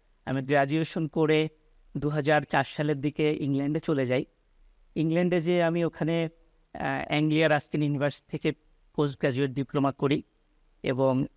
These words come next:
আমি লন্ডন বিসকু-, স্কুল of Business and Finance থেকে, আহ, এসিসিএ নলেজ এবং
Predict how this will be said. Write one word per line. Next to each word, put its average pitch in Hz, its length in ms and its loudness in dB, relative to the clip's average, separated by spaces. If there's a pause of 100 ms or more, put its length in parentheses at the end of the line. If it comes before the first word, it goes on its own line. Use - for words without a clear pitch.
(100)
আমি 127 400 0 (360)
লন্ডন 147 400 2
বিসকু-, 147 380 -2 (200)
স্কুল - 340 -2
of 151 140 0
Business 143 440 -2
and 147 120 -2
Finance 151 520 -2
থেকে, 160 340 2 (720)
আহ, 131 520 -4 (100)
এসিসিএ 175 720 0 (120)
নলেজ 151 560 0
এবং 139 300 2